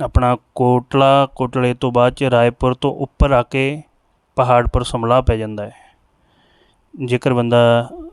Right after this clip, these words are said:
ਅ, ਨੀਚੇ ਕੋਟਲਾ ਕੀਰਤਪੁਰ ਸਾਹਿਬ ਦੇ ਏਰੀਏ 'ਚੋਂ ਆਏ, ਤੇ ਇੱਕ ਇਹਦਾ ਰਸਤਾ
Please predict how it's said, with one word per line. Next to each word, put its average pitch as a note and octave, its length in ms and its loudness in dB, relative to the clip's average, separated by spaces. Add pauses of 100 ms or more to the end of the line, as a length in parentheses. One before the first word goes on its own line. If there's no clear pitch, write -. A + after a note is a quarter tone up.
(240)
ਅ, - 20 -2
ਨੀਚੇ A#2+ 500 -2
ਕੋਟਲਾ A#2+ 340 0
ਕੀਰਤਪੁਰ A#2+ 420 -6
ਸਾਹਿਬ B2+ 280 0
ਦੇ C3+ 300 -2
ਏਰੀਏ C3 180 -2
'ਚੋਂ C3+ 220 0
ਆਏ, D3+ 220 0 (2000)
ਤੇ A#2+ 440 0 (520)
ਇੱਕ - 220 -4
ਇਹਦਾ D#3 180 4
ਰਸਤਾ C#3 600 2